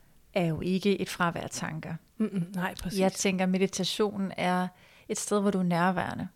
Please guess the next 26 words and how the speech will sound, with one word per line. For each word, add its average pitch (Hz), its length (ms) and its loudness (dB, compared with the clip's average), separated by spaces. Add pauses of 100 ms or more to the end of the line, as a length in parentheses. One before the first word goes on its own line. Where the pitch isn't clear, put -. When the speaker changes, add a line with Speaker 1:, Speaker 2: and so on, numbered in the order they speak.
Speaker 1:
og 208 60 2
Speaker 2:
Mm. 185 100 6
Speaker 1:
du 196 100 4
lader 180 200 2
tingene 185 340 -2
passere, - 500 -8 (560)
og 190 120 4
observerer, 175 520 0
hvad 175 120 -2
der 151 60 -4
er, 143 80 -4
der 175 100 -10
sker. - 240 -10 (360)
Og 233 100 -2
det 254 80 0
er 233 40 -8
det, 220 160 6
hvor 190 100 6
jeg 175 120 4
synes, 175 360 -2
at - 320 -6 (680)
det 202 180 -4
er 190 80 2
kakaoen 185 400 0
jo 185 60 2
en 175 180 0